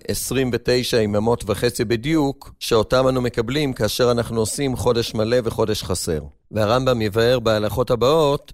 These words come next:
שעשרת חודשי השנה חוץ מחשוון וכסלו, הם קבועים תמיד חמישה מהם מלאים וחמישה מהם חסרים, והשינויים נקבעים בחשוון וכסלו,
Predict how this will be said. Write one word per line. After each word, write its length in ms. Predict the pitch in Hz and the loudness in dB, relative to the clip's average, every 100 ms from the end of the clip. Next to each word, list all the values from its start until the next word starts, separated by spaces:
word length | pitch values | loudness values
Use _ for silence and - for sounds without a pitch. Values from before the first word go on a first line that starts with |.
| - | -8
שעשרת 640 | - 107 104 156 147 135 | 0 0 2 2 2 0
חודשי 260 | - 110 135 | -2 0 2
השנה 480 | 123 - 117 120 110 | 2 0 0 0 0
חוץ 300 | 117 123 127 | -2 -4 -4
מחשוון 480 | 113 110 - 117 117 | -4 -2 0 0 -2
וכסלו, 380 | - 120 - 156 | -4 -6 0 2
הם 360 | 139 135 135 | 2 -2 -8
קבועים 440 | 107 107 127 143 139 | -8 -2 0 0 -2
תמיד 380 | 127 127 135 | -2 0 -2
חמישה 440 | - 113 110 - 127 | -2 -2 0 0 2
מהם 260 | 123 120 | 2 2
מלאים 360 | 117 113 117 120 | 2 0 0 0
וחמישה 440 | 110 110 101 - 113 | -2 -2 -2 0 2
מהם 240 | 110 104 | 2 0
חסרים, 640 | - 101 101 92 143 196 220 | -2 -2 -2 0 0 -2 -2
והשינויים 680 | 110 107 - 117 123 151 139 | 0 0 0 0 0 0 -2
נקבעים 440 | 117 110 120 139 | -2 0 0 2
בחשוון 460 | 120 110 101 123 123 | -2 -2 -2 0 0
וכסלו, 360 | 120 131 - | -4 -6 0